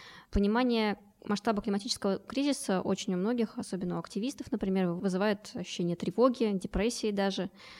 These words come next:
Появился как-то специальный термин экотревожность в последнее время. Вот как климатолог, э,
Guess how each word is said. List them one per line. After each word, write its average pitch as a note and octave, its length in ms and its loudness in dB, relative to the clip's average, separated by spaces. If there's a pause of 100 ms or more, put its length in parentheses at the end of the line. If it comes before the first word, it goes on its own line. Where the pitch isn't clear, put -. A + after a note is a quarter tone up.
(260)
Появился F#3 360 -2
как-то - 220 -20
специальный F#3 440 2
термин C4+ 480 0
экотревожность G#3 720 0
в - 20 -20
последнее G3 440 0
время. F#3 520 2
Вот G3+ 280 -6
как - 180 -8
климатолог, B3 800 2
э, F#3+ 220 0